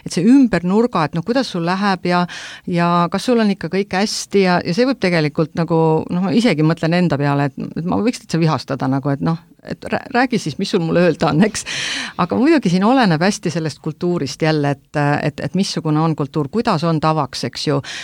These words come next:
Jällegi ka võib-olla, et, et meestel on nagu natukene keerulisem oma, oma niisugusi raskusi ja võib-olla nõrkusi tunnistada ka, et, et, et siis võib-olla seal on natuke teistmoodi võib-olla lähenemist vaja kui,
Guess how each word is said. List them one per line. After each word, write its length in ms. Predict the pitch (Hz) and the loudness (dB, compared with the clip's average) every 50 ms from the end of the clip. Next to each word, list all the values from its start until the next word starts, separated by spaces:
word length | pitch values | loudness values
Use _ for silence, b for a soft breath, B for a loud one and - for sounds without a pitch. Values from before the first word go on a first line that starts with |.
| B B B | B B B
Jällegi 380 | 180 190 208 185 170 - 151 | 2 2 2 2 0 0 -2
ka 100 | - 160 | -2 0
võib-olla, 460 | 156 170 175 170 175 160 151 151 147 | 0 0 0 2 0 0 2 2 0
et, 480 | 143 - _ _ - 151 147 147 147 B B B B B B B | 0 -2 _ _ -4 -2 -2 -2 -2 B B B B B B B
et 360 | 156 147 147 _ _ - - 151 147 147 147 147 | -4 -4 -6 _ _ -6 -2 0 0 2 2 2
meestel 480 | 165 175 202 208 - - 190 175 156 | 2 2 2 0 0 0 -2 0 2
on 100 | 151 147 143 | 2 0 0
nagu 160 | 143 - 156 - - | 0 -2 -4 -6 -4
natukene 480 | - 185 185 - 180 - - 156 147 139 | -4 -4 -4 -4 -6 -4 -2 -2 0 0
keerulisem 720 | - 185 196 214 214 208 180 170 170 156 - 165 160 160 | 0 0 2 2 2 2 2 0 0 0 0 2 2 2
oma, 240 | 160 160 156 156 156 156 156 156 160 180 - | 2 2 2 2 2 2 2 0 -2 -4 -4
oma 280 | 160 160 160 160 151 | -2 -2 0 0 0
niisugusi 420 | 156 160 - 170 - 147 147 165 143 | 0 -2 -4 -6 -8 -6 -4 -2 0
raskusi 480 | 151 175 180 - - - 160 - - | 0 0 0 -2 -4 -4 -4 -2 -2
ja 60 | 151 | -2
võib-olla 320 | 143 160 151 - 151 151 151 | -2 -2 -4 -2 -2 -2 -2
nõrkusi 400 | 165 170 170 - - 151 143 147 | -2 -2 -4 -6 -10 -8 -8 -4
tunnistada 640 | - 160 160 160 156 147 - - 160 151 - 156 147 | -2 0 0 2 0 0 -2 -2 -4 -2 -2 -2 -2
ka, 160 | - 160 160 160 156 156 | 0 0 2 2 2 0
et, 120 | 151 _ - - | -2 _ -4 -6
et, 160 | 165 156 - - | -6 -4 -4 -6
et 140 | 175 165 - | -8 -8 -6
siis 240 | - 175 170 - - | -4 -6 -4 -2 -2
võib-olla 400 | 165 151 - 156 147 147 147 - | -4 -2 -2 -2 -2 0 -2 -2
seal 220 | - - 165 147 147 | -2 -2 0 2 2
on 80 | 151 | 2
natuke 380 | 160 - 156 - - 147 143 143 - B B B B B B | 0 -2 -6 -6 -4 -2 -2 -2 -2 B B B B B B
teistmoodi 540 | B 180 196 190 - - - 175 175 175 170 | B 0 0 0 0 0 0 0 2 2 2
võib-olla 300 | 165 175 170 185 170 170 | 0 0 0 -2 -2 -2
lähenemist 560 | 185 190 208 196 180 175 170 170 165 - - 170 | 0 0 0 0 0 -2 -2 -4 -6 -6 -6 -4
vaja 300 | 170 170 170 165 160 160 | 0 0 2 2 0 0
kui, 400 | - 156 156 156 156 151 156 151 | 0 -2 0 0 0 0 0 2